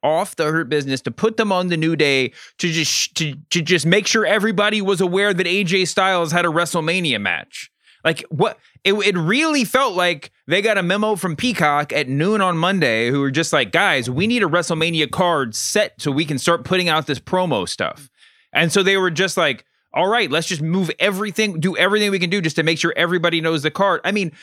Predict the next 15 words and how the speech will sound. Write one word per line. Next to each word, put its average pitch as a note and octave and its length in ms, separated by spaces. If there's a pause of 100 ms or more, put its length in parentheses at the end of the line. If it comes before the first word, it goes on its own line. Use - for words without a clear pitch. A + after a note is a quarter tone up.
(200)
there G#3+ 220
should A3 140
be A3 120
no A#3 240
situation, F3+ 880 (420)
first B3+ 220
of E3+ 60
all, D3+ 80
there C#3+ 80
should C3 100
be C#3+ 100
no E3+ 140
situation B2+ 540
in C3 120
which C3 220